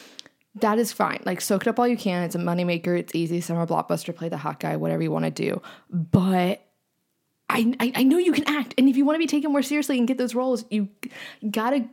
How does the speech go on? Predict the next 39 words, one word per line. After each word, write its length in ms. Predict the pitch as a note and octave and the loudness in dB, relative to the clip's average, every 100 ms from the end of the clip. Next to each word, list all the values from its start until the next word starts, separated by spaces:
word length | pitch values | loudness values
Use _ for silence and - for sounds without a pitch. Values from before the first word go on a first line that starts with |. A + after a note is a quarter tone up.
| - | -10
I 80 | G3 | -10
feel 160 | A3+ C4 | 0 2
like, 280 | B3+ - | 2 -4
go 200 | - G#3 | 0 0
more 260 | A#3 A3+ A3+ | 2 2 2
the 80 | G#3 | 0
indie 320 | - G#3 G#3+ | 0 0 0
route 180 | F3 E3+ | -2 -4
like 180 | E3 E3 | -6 -6
Rob 300 | G3+ A3+ F3 | -4 -4 -2
did. 260 | E3 E3 - | -2 -2 -2
And 200 | F#3 F3+ | -4 -4
so 300 | - - F3 | -4 -4 -2
with 220 | F3 F3+ - | -2 -4 -2
this 260 | F#3 F3+ | -4 -2
film, 200 | - F3+ | -2 -2
it's 100 | E3+ | -2
an 40 | - | -4
A 80 | F3 | -6
twenty-four 380 | F3 F3 - D#3+ | -4 -8 -6 -8
film. 260 | - D#3+ - | -6 -8 -8
And 100 | E3 | -10
so 100 | - | -10
he 140 | - | -12
finally 360 | D#3 E3+ E3 D#3+ | -8 -6 -4 -6
was 120 | E3 | -8
able 180 | E3 E3 | -10 -12
to 120 | - - | -14 -14
go 440 | - E3+ E3+ F3 F3 _ - _ _ _ _ - | -8 -4 -4 -4 -8 _ -20 _ _ _ _ -10
the 500 | F#3+ F3+ F#2 - G#3+ _ _ - | -6 -4 -4 -4 -10 _ _ -8
more 360 | F3+ F3+ - - | -4 -4 -6 -4
indie 440 | F3+ E3+ F3 F3 - _ | -4 -4 -6 -8 -10 _
route. 440 | F3+ E3 E3 - - - - | -6 -4 -4 -6 -16 -18 -8
And 260 | F3 E3+ - | -6 -6 -8
I 40 | |
think 200 | - F#4 | -12 -6
it's 80 | C#4 | -6
A 60 | E3+ | -6
twenty-four. 500 | E3 F#3 E3+ F3+ F#3+ | -12 -16 -14 -14 -14